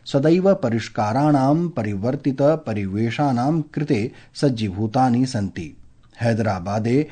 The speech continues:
डिण्डिगल स्थिते वायुसेना अकादम्यां षोडशोत्तर द्विशततमस्य दलस्य संयुक्त दीक्षान्त पथ संचलने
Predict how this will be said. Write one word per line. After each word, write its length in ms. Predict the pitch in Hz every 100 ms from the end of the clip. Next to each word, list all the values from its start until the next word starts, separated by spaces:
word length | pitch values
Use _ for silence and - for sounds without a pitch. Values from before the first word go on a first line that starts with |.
| - - -
डिण्डिगल 580 | 101 123 139 127 147 160 -
स्थिते 640 | - - 175 135 120 143 - - - 87
वायुसेना 840 | 98 127 139 165 151 135 135 143
अकादम्यां 920 | 147 113 110 101 98 147 139 123 120 - - - -
षोडशोत्तर 1120 | 156 170 165 180 180 180 175 - 139 151 - - - - - - - - - -
द्विशततमस्य 1600 | 95 135 156 131 - - 147 127 - - 117 135 143 - 135 180 - _ 90
दलस्य 720 | 104 143 175 - - 185 190 -
संयुक्त 640 | - - 135 160 208 -
दीक्षान्त 640 | 104 117 117 - 139 151 147
पथ 280 | 175 113 147
संचलने 800 | 135 120 127 147 156 113 110